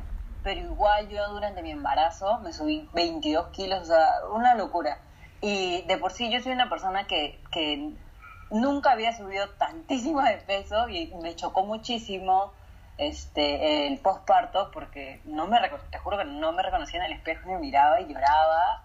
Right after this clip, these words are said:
y, y, o sea, era una cosa de locos. Pero, bueno, yo dije, "Esto toma tiempo, como todo en la vida", así que bueno,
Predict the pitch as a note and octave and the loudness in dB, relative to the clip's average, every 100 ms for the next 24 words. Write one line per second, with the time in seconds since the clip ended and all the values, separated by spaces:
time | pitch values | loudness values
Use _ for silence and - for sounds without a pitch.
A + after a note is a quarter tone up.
0 | - - D#4 D4 C#4+ C4+ - - - C#3 | -16 -12 -10 -10 -10 -12 -14 -12 -6 -6
1 | E3 E3 - D3+ D#3 C#3 D3+ E3 - - | 0 -2 -2 -2 0 2 2 0 -2 -10
2 | - - - - - - G3 F#3 E3+ E3 | -12 -20 -20 -20 -18 -4 2 2 4 4
3 | E3 D#3+ D#3 - - D4+ G3+ D#4 D4+ E4+ | 4 2 -2 -10 -14 -2 -2 0 -4 -4
4 | F4+ - G3+ F3 - - - - F#3 - | -4 -4 -2 -2 -6 -18 -20 -12 -12 -10
5 | G3 G#3+ A#3 A#3+ C4+ A#3+ C#4+ A#3+ D#3+ D#3+ | -2 2 2 2 -2 0 -2 -2 -2 -2
6 | G#3 A3 G3+ A3 B3 C#4+ - - - - | -4 -4 -6 -6 -4 -6 -6 -10 -10 -14